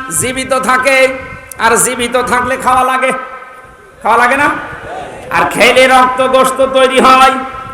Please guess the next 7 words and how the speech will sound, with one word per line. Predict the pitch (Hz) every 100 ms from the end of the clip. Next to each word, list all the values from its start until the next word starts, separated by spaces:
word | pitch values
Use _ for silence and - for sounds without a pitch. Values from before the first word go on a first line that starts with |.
| - - - - - - - - - -
খাবার | 226 247 262 254
খেলে | 262 285
মানুষের | 294 285 269 294 262
রক্ত | 269 262 - 320 311
গোশত | 294 277 254 262 262
তৈরি | 269 262
হয়। | 254 262 254